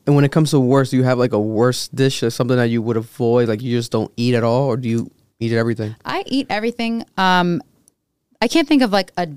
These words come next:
Speaker 2: like, off the top of my head, like, a dish that I've been like, "Oh, that wasn't good," or, like, a, "That was a bad experience."
Speaker 1: Mm-hmm.
Speaker 2: Um, there's just, like, when I do a shoot,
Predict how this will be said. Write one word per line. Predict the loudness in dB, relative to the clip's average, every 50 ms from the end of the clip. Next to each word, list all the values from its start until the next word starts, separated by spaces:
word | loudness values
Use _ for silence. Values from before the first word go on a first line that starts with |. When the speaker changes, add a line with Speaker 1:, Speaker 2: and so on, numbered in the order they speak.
| _ _ -8
Speaker 2:
like, | -8 -6 -2 -2
off | -4 -4
the | -4
top | -10 -10 -10 -8
of | -6
my | -6 -6
head, | -6 -6 -6 -6 -6 -8 -10 -12 -14 -6
like, | -4 -2 -2 -4 _ _ _ _ _ _ -6
a | -6
dish | -4 0 0 0 0 0 -2
that | 0 0
I've | 2 2 2
been | 0 0 0 2 0 0
like, | 0 0 0 -2 -2
"Oh, | -4 -4 -2
that | -2 -2 -2
wasn't | -2 -2 -2 -2 -4 -4 -6 -6
good," | -4 0 2 2 4 6 6 6 4 2 _ _ _ _ -2
or, | 0 0
like, | 0 0 -2
a, | -6 -8 -6
"That | -6 -6 -6 -6
was | -6 -8 -8
a | -6
bad | -8 -6 -8
experience." | -6 -8 -8 -8 -4 -2 0 2 4 6 6 6 4 2 -2
Speaker 1:
Mm-hmm. | -6 -4 -6 -4 -4 -6 -6 -6 -4
Speaker 2:
Um, | -2 -2 -2 -2 -2 -4 -4 -6 -8 -8
there's | -4 0 2 2 2 2
just, | 2 0 0 0 2
like, | 2 2 2 2 0 -4 _ _ 0
when | 0 2 2
I | 2 0 -2 -2 -4
do | -6 -4 -4 -4 -2
a | -2
shoot, | -2 -2 -2 -2 -2 -4 -6